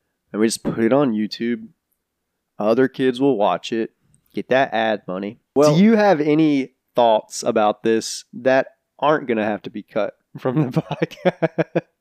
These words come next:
Speaker 2: Okay, so I think, like, I, you know, Taylor Swift, I think she started young.
Speaker 1: Yeah.
Speaker 2: And I think, you know, she
Speaker 1: Look
Speaker 2: might be
Speaker 1: at
Speaker 2: a
Speaker 1: her now.
Speaker 2: Look, yeah, she's
Speaker 1: That's an example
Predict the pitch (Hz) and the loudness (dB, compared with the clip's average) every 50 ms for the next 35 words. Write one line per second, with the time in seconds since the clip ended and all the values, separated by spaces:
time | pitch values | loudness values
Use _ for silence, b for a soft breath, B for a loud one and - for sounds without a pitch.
0 | _ _ _ _ _ _ _ _ _ _ _ _ _ - 143 - 160 139 135 - | _ _ _ _ _ _ _ _ _ _ _ _ _ -16 -4 0 0 0 2 2
1 | 147 139 - - 185 185 175 175 156 143 135 - - - 139 143 - - 160 139 | 0 0 0 -2 -4 -4 0 0 0 0 0 -2 -6 -2 -2 -2 0 0 -2 0
2 | 127 120 120 - - 156 151 139 135 143 - - 139 135 135 - 131 123 - 139 | 0 0 0 0 0 0 2 2 0 -2 0 2 2 2 2 0 -4 -4 -4 -4
3 | 123 - - - 135 123 - - - 117 113 113 110 104 98 101 95 92 98 107 | -6 -8 -6 -6 -6 -6 -4 -2 2 2 2 2 0 -2 0 0 0 2 0 -2
4 | 131 147 - _ _ _ _ _ _ _ _ _ _ _ _ - 175 202 214 160 | -4 -6 -10 _ _ _ _ _ _ _ _ _ _ _ _ -6 -2 0 0 0
5 | - - - 139 127 117 113 113 113 113 113 - 131 120 113 117 - - 139 117 | 0 -2 -2 0 0 0 2 2 0 0 0 0 -2 -2 -2 -4 -6 -6 -2 0
6 | 104 104 113 - - - 143 202 208 214 202 233 - 185 175 180 175 170 175 175 | 0 0 0 -2 -2 0 2 4 4 4 4 4 2 2 2 2 0 0 0 0
7 | 175 156 - - - - _ _ _ - 160 160 170 - - 180 208 233 175 - | 0 0 -2 -6 -10 -16 _ _ _ -10 -8 -6 -6 -6 -2 -2 0 0 0 -2
8 | - - - - - 147 156 156 190 208 208 196 - - 147 127 113 95 95 117 | -6 -12 -10 -2 0 0 2 2 2 2 0 0 -2 -4 -4 -4 -6 -4 -2 -2
9 | 113 110 104 - - 107 101 | -2 -2 -2 -2 -2 -2 -2